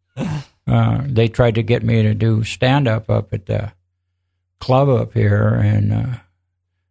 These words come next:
I said, uh, "I've never done stand-up. What would, uh, what would I say?" And the guy said, uh,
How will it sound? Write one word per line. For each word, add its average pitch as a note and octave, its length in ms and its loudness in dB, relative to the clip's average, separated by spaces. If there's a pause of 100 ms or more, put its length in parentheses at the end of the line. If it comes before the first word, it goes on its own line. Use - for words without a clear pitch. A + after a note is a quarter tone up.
(140)
I G#2 160 2
said, A#2+ 420 -4
uh, A#2+ 180 -8
"I've B2 220 -6
never A#2+ 240 -2
done - 220 -12
stand-up. A#2 560 -4
What B2 160 0
would, A#2+ 240 -4
uh, A2+ 80 -6
what B2+ 320 -4
would A#2+ 160 0
I A#2 100 0
say?" D3 380 -2
And A2+ 160 -2
the A2+ 40 -4
guy A#2 240 -4
said, A#2 300 -8
uh, - 540 -14